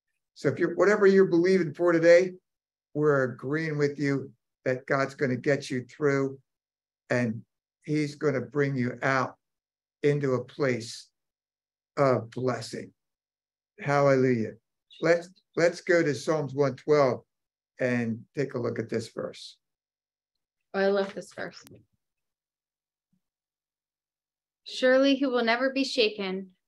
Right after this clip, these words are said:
Speaker 2: The righteous will be in everlasting remembrance. He will not be afraid of evil tidings. His heart is steadfast, trusting in the Lord."
Speaker 1: Yeah, so there are times when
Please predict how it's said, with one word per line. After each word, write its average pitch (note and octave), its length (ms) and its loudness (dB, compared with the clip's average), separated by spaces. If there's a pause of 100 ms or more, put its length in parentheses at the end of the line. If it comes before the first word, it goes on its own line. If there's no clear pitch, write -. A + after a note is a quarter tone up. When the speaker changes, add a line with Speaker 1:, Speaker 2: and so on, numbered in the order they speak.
(120)
Speaker 2:
The A#3 140 2
righteous B3+ 500 2
will A#3+ 160 0
be B3 180 -2
in B3 140 -2
everlasting C4 800 0
remembrance. G#3 960 -4 (360)
He C4 160 2
will B3+ 120 4
not B3+ 240 2
be C#4+ 100 -2
afraid C4 340 0
of C4 140 -2
evil B3 320 -4
tidings. C4 800 -4 (300)
His C4 200 -2
heart B3 380 0
is B3+ 160 -8
steadfast, A#3+ 840 -6 (400)
trusting F3 760 -2 (120)
in G3 140 -2
the F#3+ 120 0
Lord." E3+ 380 0 (840)
Speaker 1:
Yeah, F3 320 4
so D3 540 2 (1600)
there C#3+ 200 2
are C#3 100 0
times D#3 580 -4
when C3+ 380 -4